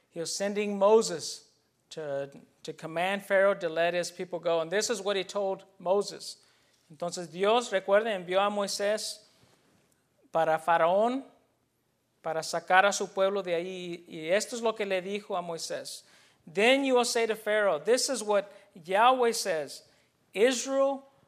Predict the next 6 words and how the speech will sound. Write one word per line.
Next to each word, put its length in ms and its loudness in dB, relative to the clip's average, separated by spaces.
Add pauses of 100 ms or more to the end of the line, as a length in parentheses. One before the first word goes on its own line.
(120)
my 220 -2
firstborn 880 -2
son, 560 -6 (1040)
I 120 -4
told 500 4
you, 240 -10